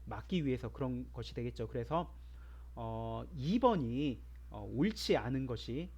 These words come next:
되겠네요. 옳지 않은 설명이 되겠네요. 네. 어, 삼 번, 그래도 삼, 사, 오 번 한번 같이 한번 볼게요. 삼 번,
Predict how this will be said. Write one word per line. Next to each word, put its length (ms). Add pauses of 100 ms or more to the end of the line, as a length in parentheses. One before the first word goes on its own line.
되겠네요. 380
옳지 280
않은 280
설명이 340
되겠네요. 720 (260)
네. 320 (500)
어, 340
삼 240
번, 80 (120)
그래도 560 (220)
삼, 220
사, 100
오 80
번 140
한번 440
같이 220
한번 160
볼게요. 320
삼 220
번, 300